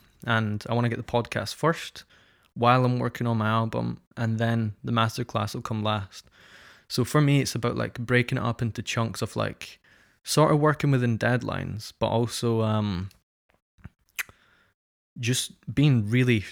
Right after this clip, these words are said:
strict with, like, "Nope, I'm not starting this new project. Nope, I'm not <laughs> starting this new project. I will work on these ones and write these ones down for later." So for me, it's limitation. Limitation's the key. Pick one, two, three things that you're gonna work on. If it's an album,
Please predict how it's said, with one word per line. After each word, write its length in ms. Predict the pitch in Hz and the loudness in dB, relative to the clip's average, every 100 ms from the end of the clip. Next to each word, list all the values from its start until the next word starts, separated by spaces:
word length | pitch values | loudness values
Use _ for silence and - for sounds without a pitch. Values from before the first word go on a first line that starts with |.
| - | -12
strict 560 | - - 135 120 - - | -6 0 2 2 0 -6
with, 180 | 117 - | -4 -2
like, 180 | 110 123 | -2 2
"Nope, 260 | 131 131 120 | 0 0 0
I'm 100 | 120 | 0
not 160 | 120 | 0
starting 240 | - 117 117 | -2 -2 -2
this 140 | - | -2
new 100 | 110 | -4
project. 440 | - 104 - - - | -4 -6 -6 -6 0
Nope, 260 | 139 - - | 0 0 -2
I'm 80 | 123 | 0
not 120 | 110 | 2
<laughs> 60 | |
starting 200 | 127 117 117 | 4 4 4
this 160 | - | 2
new 100 | 120 | 0
project. 480 | 110 110 - 104 - | 0 -2 0 -4 -4
I 120 | 120 113 | -2 -2
will 180 | 113 | -2
work 300 | 113 123 - | 0 -2 -2
on 80 | 113 | -2
these 240 | 113 117 110 | 0 0 0
ones 380 | 104 101 - - | -2 -2 -4 -2
and 120 | 131 | 2
write 160 | 165 131 | 2 2
these 180 | 135 | -2
ones 200 | - 120 | -4 -6
down 180 | 117 110 | -4 -4
for 140 | - 117 | -4 -2
later." 340 | 117 - - - - - - - - - - | -2 -2 -8 -14 -20 -20 -20 -20 -20 -20 -20
So 140 | - 120 | -4 0
for 140 | 147 | 4
me, 160 | 135 127 | 6 6
it's 140 | 104 | 2
limitation. 640 | 117 123 110 120 110 - 110 | 2 2 2 0 0 -2 -2
Limitation's 560 | 117 117 123 113 113 - | 0 0 0 0 -2 -6
the 60 | |
key. 220 | - 104 | -6 -6
Pick 300 | 92 139 - - - | -4 -4 -4 -8 -2
one, 340 | 123 131 123 - | 2 2 0 -4
two, 260 | - 123 120 | -2 -2 -2
three 280 | - 127 117 | -2 -2 0
things 260 | 120 117 | 0 -2
that 60 | 110 | -2
you're 80 | 110 | -4
gonna 140 | 113 | -4
work 280 | 107 110 - | -2 -2 -2
on. 200 | 139 143 - - | -2 -4 -10 -12
If 140 | - - | -8 -6
it's 120 | - | -4
an 80 | 110 | 0
album, 400 | 120 127 139 | 0 2 2